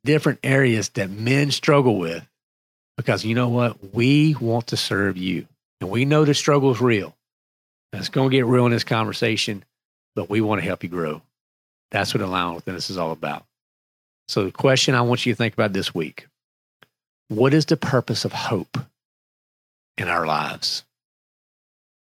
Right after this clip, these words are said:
What is the purpose of hope in our lives? So guys, I pray this message serves you well. Please share it with somebody else. Go to the line within dot us.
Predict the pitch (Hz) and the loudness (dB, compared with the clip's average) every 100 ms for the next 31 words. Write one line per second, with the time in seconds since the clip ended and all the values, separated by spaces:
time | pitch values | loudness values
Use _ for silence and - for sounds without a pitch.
0 | _ _ 107 151 - 156 135 147 - - | _ _ 2 2 4 0 2 0 0 0
1 | 101 - - - - - _ 107 - - | 0 -2 -10 -8 -8 -14 _ -14 -14 -6
2 | - 208 - - - _ _ _ _ - | 4 4 4 -2 -8 _ _ _ _ -10
3 | 98 98 87 76 73 _ - - _ _ | -4 -2 -2 -4 -10 _ -8 -8 _ _
4 | _ _ _ _ _ _ _ - 104 110 | _ _ _ _ _ _ _ -8 -2 0
5 | 107 110 - 110 104 - 104 - 101 117 | 2 0 2 0 0 0 -2 0 0 2
6 | 107 101 107 113 113 104 - _ _ _ | 0 0 2 4 4 0 -6 _ _ _
7 | _ _ - 123 98 - 120 117 104 127 | _ _ 2 2 2 2 2 2 2 0
8 | 113 107 107 107 104 - 123 120 127 113 | 2 2 2 2 0 0 0 2 2 2
9 | 110 110 101 117 107 104 104 104 - - | 2 0 0 0 0 2 2 0 -2 -4